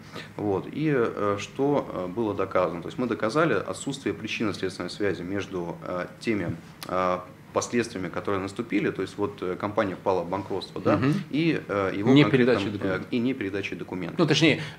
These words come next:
Speaker 2: э, отсутствием документа,
Speaker 1: И
Speaker 2: а передача документов.
Speaker 1: Э, да, отсутствием документа и передача документов.
Speaker 2: Мгм.
Speaker 1: Плюс, э,
Speaker 2: Интересно.
Speaker 1: было
Speaker 2: Мгм.
Speaker 1: доказано, э, при помощи свидетельских показаний, что документация все-таки передавалась. Вот, э, нашли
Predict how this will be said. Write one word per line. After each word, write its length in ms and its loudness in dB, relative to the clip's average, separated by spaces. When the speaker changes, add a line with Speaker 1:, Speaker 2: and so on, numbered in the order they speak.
Speaker 2:
э, 140 0
отсутствием 580 4
документа, 720 8
Speaker 1:
И 20 -14
Speaker 2:
а 400 10
передача 360 2
документов. 360 -6
Speaker 1:
Э, 140 -4
да, 120 6
отсутствием 340 -2
документа 440 0
и 40 -8
передача 300 -6
документов. 440 0
Speaker 2:
Мгм. 100 6
Speaker 1:
Плюс, 220 6
э, 80 6
Speaker 2:
Интересно. 460 6
Speaker 1:
было 80 0
Speaker 2:
Мгм. 240 2
Speaker 1:
доказано, 600 -2
э, 180 -6
при 100 -6
помощи 240 -4
свидетельских 440 -6
показаний, 460 0
что 140 -8
документация 600 -4
все-таки 320 -8
передавалась. 640 0
Вот, 320 -4
э, 380 0
нашли 500 -6